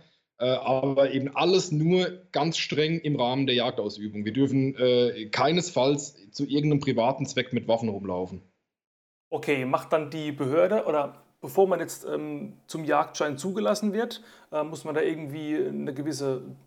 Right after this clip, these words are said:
Speaker 2: Art Zuverlässigkeitsprüfung irgendwie
Speaker 1: Ja.
Speaker 2: ablegen?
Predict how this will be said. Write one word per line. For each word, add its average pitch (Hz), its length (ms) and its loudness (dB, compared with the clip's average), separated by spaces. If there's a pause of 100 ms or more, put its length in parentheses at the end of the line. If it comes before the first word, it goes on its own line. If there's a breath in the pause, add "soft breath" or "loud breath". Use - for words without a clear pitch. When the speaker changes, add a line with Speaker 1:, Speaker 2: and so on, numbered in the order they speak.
(160)
Speaker 2:
Art - 260 -10
Zuverlässigkeitsprüfung 202 1080 -4
irgendwie 190 280 -2
Speaker 1:
Ja. - 60 2
Speaker 2:
ablegen? 220 600 2